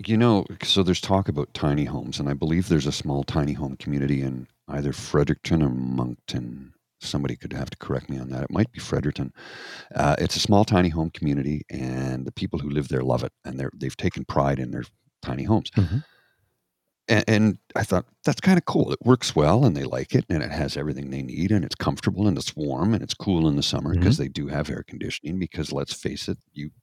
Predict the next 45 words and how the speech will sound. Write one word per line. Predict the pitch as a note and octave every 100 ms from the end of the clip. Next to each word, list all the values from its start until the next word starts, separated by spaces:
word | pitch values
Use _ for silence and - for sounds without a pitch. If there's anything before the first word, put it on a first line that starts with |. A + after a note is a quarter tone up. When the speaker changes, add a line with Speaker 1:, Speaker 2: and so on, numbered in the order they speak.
| _
Speaker 1:
it | - -
can | - D2+ C#2+
get | D2
stiflingly | - - C#2 C#2+ D2+ D2 C#2+ D2+
hot | A2 B2 F2+
in | C2
this | -
country | - - -
in | -
the | -
summertime. | - - F#2 F2 E2 D#2+ D#2+
Speaker 2:
Mm-hmm. | D#2 D#2 E2
Speaker 1:
Some | - F#2 D#2+
areas | D#2 D#2 D#2 E2
more | D2+
so | D2+ E2 E2+
than | C3
others. | A2 - G#2+ F2+
Speaker 2:
Mm-hmm. | F2+ A#2+ G2+
Speaker 1:
Now, | D#2+ G#2+ - _ _ - - - - _ -
what | F#2
I | G2 C3
saw | - A#2 G2+
the | F#2
last | E2+ E2+
time | F2+ F2
I | D#2
was | D2
in | C#2
Geneva | C#2+ D#2 D2 C2+
a |
few | - C#2+
years | C2+ D2 D#2
ago | - - -
was, | D#2 D2+ - -
um, | - C#2+ - C2+ - _ _ _
an, | D#2 -
an | D2+
entire | D2 - - F2+ F#2+ F2+ -
apartment | - - F#2 D#2+ -
block | - C2+ -
made | D#2+ D2
out | C#2
of, | C#2 C2 C#2+
um, | B1+ C#2 C2+